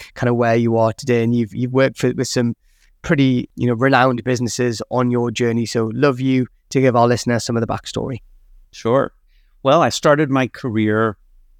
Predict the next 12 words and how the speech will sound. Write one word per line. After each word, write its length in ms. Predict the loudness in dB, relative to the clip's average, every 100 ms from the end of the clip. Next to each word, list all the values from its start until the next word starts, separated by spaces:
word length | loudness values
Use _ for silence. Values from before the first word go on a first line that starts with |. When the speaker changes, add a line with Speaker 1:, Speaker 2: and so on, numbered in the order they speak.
| _ _ -20 _ -2
Speaker 2:
by 120 | 0
doing 300 | 2 2 2
a 40 |
P 280 | -2 -2 0
H 280 | 0 -4 -4
D 360 | -2 0 -4 -10 -4
in 280 | -2 0
neuropharmacology 1300 | 2 2 2 0 0 2 2 2 2 2 0 -2 -4 -8 _
at 220 | -2 -2 -6 _ _ _
the 420 | -2 -2 -2 -6 -8
Weill 400 | 2 4 4 2
Cornell, 580 | 0 -2 2 2 2 0